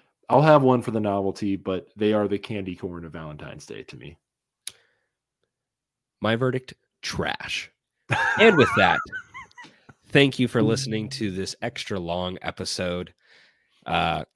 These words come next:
Speaker 2: <clears throat> you know, go Bearcats, take care of business against the, uh, Orlando Hilton Knight Managers.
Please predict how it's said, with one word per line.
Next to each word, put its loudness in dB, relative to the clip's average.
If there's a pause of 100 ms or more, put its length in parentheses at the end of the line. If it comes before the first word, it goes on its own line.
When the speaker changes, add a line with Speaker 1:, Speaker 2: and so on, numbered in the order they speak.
Speaker 2:
<clears throat> 0
you -4
know, -2
go 4
Bearcats, -2 (180)
take -4
care -4
of -6
business -10
against -10 (140)
the, -8 (120)
uh, -8
Orlando -4 (180)
Hilton -6
Knight -8
Managers. -8